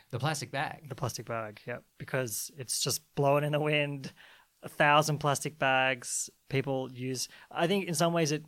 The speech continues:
Speaker 2: it kind of says something about what Iran has, this kind of throwaway, really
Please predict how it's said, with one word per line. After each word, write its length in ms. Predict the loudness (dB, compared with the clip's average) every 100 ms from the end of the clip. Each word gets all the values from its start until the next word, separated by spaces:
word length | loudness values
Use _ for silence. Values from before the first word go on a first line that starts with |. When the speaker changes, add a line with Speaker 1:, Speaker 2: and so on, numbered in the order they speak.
| _
Speaker 2:
it 100 | -6
kind 160 | -2 -2
of 180 | -4 -14 _ _ _ _ _
says 220 | -4 0 2
something 200 | 2 -2
about 220 | -2 -4 -6 _
what 240 | -8 -4 -2
Iran 280 | -2 2 2
has, 140 | 2 0
this 120 | -2
kind 140 | -2
of 60 | -4
throwaway, 440 | -4 -2 -2 -2 -6
really 400 | 0 2 2